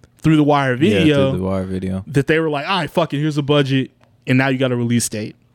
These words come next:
Speaker 1: That's all you gotta do is finish the album." So it's just like, that's so crazy to just, just, like, the belief in yourself of, like, that, of just like, "Nah, I'm gonna go forward and do this shit."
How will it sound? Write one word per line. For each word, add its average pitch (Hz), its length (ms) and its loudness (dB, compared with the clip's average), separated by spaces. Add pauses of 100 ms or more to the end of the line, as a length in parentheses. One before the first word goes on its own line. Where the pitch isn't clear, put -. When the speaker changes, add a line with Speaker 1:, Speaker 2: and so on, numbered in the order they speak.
(260)
Speaker 1:
That's 131 200 0
all 143 120 4
you 135 60 2
gotta 131 120 2
do 131 120 2
is 120 60 0
finish 127 280 -2
the 127 100 -4
album." 117 280 -4
So 147 180 2
it's 143 100 0
just - 160 -4
like, 127 260 -6 (420)
that's - 160 -4
so 190 160 2
crazy 180 540 0
to 135 240 2
just, 120 400 -6 (300)
just, 135 220 -2
like, 135 180 0
the 117 120 0
belief 123 440 -2
in 127 60 -2
yourself 120 460 -2
of, 117 80 -14
like, 113 200 -8
that, 120 220 -2
of 110 80 -8
just 110 180 -10
like, 113 120 -8
"Nah, 127 240 -2
I'm 151 80 0
gonna 143 120 0
go 135 200 4
forward 139 300 0
and 123 100 -4
do 127 100 0
this 123 140 -4
shit." 120 320 -6